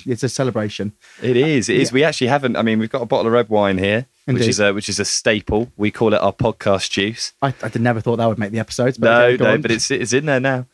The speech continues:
Speaker 1: <laughs>
Speaker 2: Um, but we don't have many snacks, many things like that. We don't, we don't tend to eat anything during the podcast. I feel like all the,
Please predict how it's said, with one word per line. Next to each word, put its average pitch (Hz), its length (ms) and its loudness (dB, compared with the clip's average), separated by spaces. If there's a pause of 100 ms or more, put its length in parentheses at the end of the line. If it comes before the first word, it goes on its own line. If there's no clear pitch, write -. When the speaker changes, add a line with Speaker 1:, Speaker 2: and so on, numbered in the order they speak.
(120)
Speaker 1:
<laughs> - 220 -2
Speaker 2:
Um, 131 520 4
but 131 120 -2
we 139 100 2
don't 160 100 2
have 139 100 0
many 131 140 0
snacks, - 600 -4
many 123 100 -2
things 123 200 -2
like 113 80 0
that. 120 240 2
We 135 60 2
don't, 185 260 -6
we 139 100 -6
don't 190 180 -2
tend 147 140 -6
to 135 100 0
eat 147 200 -2
anything 95 340 0
during 85 180 0
the 82 60 -8
podcast. - 460 -6
I - 20 -18
feel 104 140 0
like 92 120 -4
all 101 80 0
the, 92 200 -2